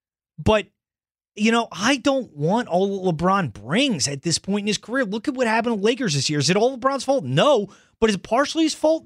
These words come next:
Yeah. I, I don't think he, he brings a, you know,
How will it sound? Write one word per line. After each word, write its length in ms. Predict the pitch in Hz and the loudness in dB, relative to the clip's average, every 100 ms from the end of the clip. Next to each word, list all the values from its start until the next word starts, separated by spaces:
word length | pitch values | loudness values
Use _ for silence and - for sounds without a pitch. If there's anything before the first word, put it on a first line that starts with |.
| 165 | -6
Yeah. 380 | 175 277 349 311 | 0 2 2 0
I, 220 | 110 160 | 0 0
I 140 | 196 240 | 2 0
don't 240 | 254 269 | -2 -6
think 240 | - 262 | -8 -10
he, 300 | - 262 233 - _ _ _ _ _ | -8 -8 -8 -12 _ _ _ _ _
he 120 | 254 | -8
brings 640 | 208 165 175 262 294 247 | -6 -6 -2 0 0 -2
a, 260 | - 190 196 _ | -2 -4 -6 _
you 200 | 190 208 | -2 2
know, 320 | 208 202 - | 2 0 -2